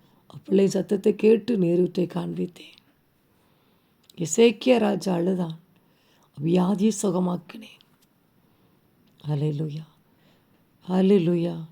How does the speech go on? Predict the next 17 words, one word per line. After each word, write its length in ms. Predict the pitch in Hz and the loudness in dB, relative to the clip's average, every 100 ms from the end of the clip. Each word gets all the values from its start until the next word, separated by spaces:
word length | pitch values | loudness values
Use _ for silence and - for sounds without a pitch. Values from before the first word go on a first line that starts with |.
| _ _ _ _ _ - | _ _ _ _ _ -6
உன்னையும், 480 | 151 165 151 156 156 156 _ _ _ _ _ _ | -2 -2 -2 -4 -8 -12 _ _ _ _ _ _
ஆமென், 520 | 160 165 180 196 185 151 - _ _ | -4 0 2 2 0 -6 -16 _ _
நீ 100 | - 160 | -6 0
வடிக்கிற 380 | 185 208 233 214 | 4 4 4 2
கண்ணீரையும் 720 | - 208 233 262 254 233 190 185 _ _ _ _ _ _ _ _ - | 4 2 4 6 4 4 0 -4 _ _ _ _ _ _ _ _ -4
நீ 60 | 160 | 0
பாடுற 360 | 190 185 190 185 | 2 4 2 2
பாடுகளையும் 720 | 190 196 214 220 233 233 185 - | 2 4 6 6 4 4 0 -4
பார்த்து 320 | 165 165 160 | -4 -4 -4
கொண்டு 180 | 190 180 | -2 0
இருக்கிறேன்னு 460 | 180 175 190 196 196 | 0 0 2 0 0
சொல்லி 200 | 175 165 165 | -2 -2 -2
தான் 200 | 151 147 _ _ _ - | -4 -8 _ _ _ -14
கர்த்தர் 340 | 190 - 170 160 | -10 -4 -2 0
உங்களை 220 | 160 156 | -2 -2
பார்த்து 360 | 170 151 - 208 | -4 -8 -12 -12
சொல்லுகிறார். 480 | 190 202 - - | -10 -12 -18 -20